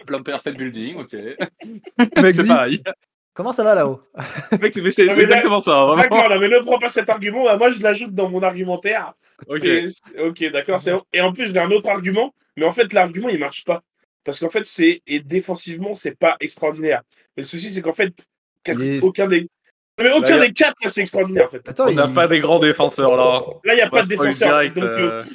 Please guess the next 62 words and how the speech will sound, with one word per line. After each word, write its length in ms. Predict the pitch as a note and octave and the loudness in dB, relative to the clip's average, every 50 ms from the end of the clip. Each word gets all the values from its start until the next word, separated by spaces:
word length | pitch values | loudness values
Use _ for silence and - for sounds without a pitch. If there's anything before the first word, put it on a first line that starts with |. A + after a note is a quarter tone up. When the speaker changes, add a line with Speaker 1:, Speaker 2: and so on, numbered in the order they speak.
| - _ _ _ _ _ _ _ _ _ _ | -20 _ _ _ _ _ _ _ _ _ _
Speaker 2:
Ah, 100 | - - | -4 2
il 20 | G3+ | 2
y 40 | G#3 | 2
a 40 | |
deux 120 | F3+ E3+ G3+ | 4 2 0
styles 200 | G3 - A3 F#3+ | -2 -2 -4 -2
par 140 | G#3 G3 G3+ | 0 0 0
match 180 | G#3 F#3 - | 0 -2 -4
pour 180 | - D#3 C#3 C3 | -4 -2 -2 -2
Iverson, 280 | C3 B2 A#2 - A2+ A2 | -2 -4 -6 -8 -14 -18
hein, 60 | C#3+ F3 _ _ _ _ _ _ _ _ _ _ _ | -18 _ _ _ _ _ _ _ _ _ _ _ _
de... 120 | C3 A#2+ | -12 -10
en 220 | A#2+ A#2+ B2+ B2 | -10 -8 -8 -8
carrière. 240 | A#2 - D#3+ - G3 E3+ | -6 -6 -6 -2 0 2
Speaker 3:
Ouais, 440 | G#3 A#3+ A#3+ B3 A#3+ A3+ G3 F3 | 4 4 6 6 6 6 4 4
ouais, 220 | F3 F#3+ F#3 E3 D#3+ E3 | 4 2 2 2 0 -2
c'est 120 | - E3+ | -4 -6
un, 80 | D3+ D3 | -6 -6
c'est 180 | - _ - E3 | -8 _ -10 -10
un 80 | D3+ | -10
tricheur. 500 | - - - F3 - - G#3 D#3 - - _ _ _ _ _ | -10 -12 -14 -12 -12 -10 -10 -10 -12 -14 _ _ _ _ _
Speaker 2:
Grand 240 | - B2+ - E3 E3+ | -12 -6 -2 0 0
défenseur, 440 | D#3+ D#3+ - D#3 D3 - C3+ F#2+ G2 | 0 0 -2 -4 -4 -4 -6 -8 -8
grand 160 | G2 - A#2 | -12 -12 -12
défenseur. 320 | A2+ A2+ - G#2 G2+ A2+ A#2 | -12 -12 -14 -16 -12 -6 -2
Speaker 1:
Non, 80 | C3 | 0
en, 240 | C#3 C#3 C3+ C3 C3 C3+ | 2 4 4 4 2 2
en, 160 | C#3 C#3 D3 - | 2 0 0 0
en 100 | C#3+ C3+ | 0 0
vrai, 120 | C#3 F#3+ G#3+ | 2 2 0
c'est 120 | G#3+ - | 0 0
vrai 100 | G3 G3+ | 0 0
que 100 | G3+ F3 | 0 -2
les... 260 | C#3+ - - C#3 C3 B2 | -6 -6 -8 -12 -6 -4
en 140 | C3 C3 | -4 -4
termes 180 | A#2+ - C3+ B2+ | -2 -4 -4 -4
de 80 | B2 B2+ | -4 -8
style, 180 | - - G#3 | -8 -8 -8
il 80 | F3+ - | -8 -8
était 120 | - A#2 | -8 -10
solide. 240 | G#2+ - - G#2 G2 _ _ _ _ _ _ _ - | -12 -12 -14 -16 -16 _ _ _ _ _ _ _ -4
Speaker 3:
Ouais, 160 | E3 G3 A#3 | 0 2 4
ouais, 140 | B3+ C4 - | 4 4 4
mais 80 | G3+ E3+ | 2 -2
parce 180 | E3+ E3+ - | -8 -8 -6
que 100 | - G3 | -4 -4
je 80 | F#3 - | -4 -2
te 80 | - | -4
dis, 160 | G3 G3 A#3 A#3+ | -6 -6 -6 -8
il 100 | G3+ F3 | -6 -6
était 200 | E3 E3 E3+ E3+ | -6 -4 -4 -4
un, 140 | E3 E3+ F3 | -4 -4 -6
il, 160 | F3+ F3+ F3 _ - | -8 -10 -12 _ -16
il 140 | F#3 F3 | -12 -8
était 180 | F3 E3 E3 E3+ | -8 -6 -4 -2
malin. 260 | E3+ F3+ G3 G#3 G3 F#3 _ _ _ _ _ _ _ _ _ _ - | 0 0 -2 -2 -4 -10 _ _ _ _ _ _ _ _ _ _ -8
Speaker 2:
Il 120 | C3 B2+ | -4 -2
a 60 | C3+ | 0
Speaker 3:
Il 60 | C#3 D#3 | 2 2
Speaker 2:
même 120 | F#3+ G3+ | 2 2
Speaker 3:
était 100 | G3+ | 2
Speaker 2:
fait 40 | F#3 | 2